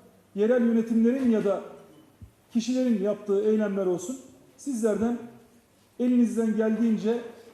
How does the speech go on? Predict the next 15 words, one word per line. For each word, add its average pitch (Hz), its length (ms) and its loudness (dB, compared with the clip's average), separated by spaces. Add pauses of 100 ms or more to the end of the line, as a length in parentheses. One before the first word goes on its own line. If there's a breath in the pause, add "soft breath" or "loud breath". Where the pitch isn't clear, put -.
(180)
en 262 180 -2
iyi 202 200 -4
şekilde, 202 600 -2 (440)
en 240 260 0 (200)
objektif 196 540 -4
haliyle 214 400 -2
bizlere 208 300 0
ulaştırdığınız 208 840 -2 (240)
için 247 300 -2 (300)
sizlere 214 400 -2
de 208 60 -4
ayrıca 220 360 -2
teşekkür 185 420 -4
ediyoruz. 147 360 -6 (680)
Ancak 240 320 0